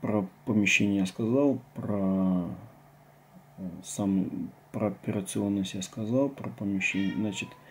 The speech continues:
еще про технологию, да, но это уже так, как из практических советов. Хочу такой тоже вывод сделать.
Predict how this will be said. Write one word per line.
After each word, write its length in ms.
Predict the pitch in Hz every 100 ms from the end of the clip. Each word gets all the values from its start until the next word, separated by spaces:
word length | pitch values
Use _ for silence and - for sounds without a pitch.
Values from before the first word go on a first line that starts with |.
| - - -
еще 320 | 120 - 107
про 220 | 92 -
технологию, 680 | 92 98 104 107 143 120 92
да, 200 | 95 104
но 140 | 98 104
это 180 | 101
уже 280 | 101 98 104
так, 180 | 95 95 -
как 220 | 104 95
из 80 | -
практических 680 | - - 95 98 - - 92
советов. 500 | - 107 123 135 92 - - - - - - - - - -
Хочу 260 | 95 -
такой 320 | 123 98 113
тоже 300 | 95 104 95
вывод 380 | 98 101 95 90
сделать. 400 | 95 95 90 82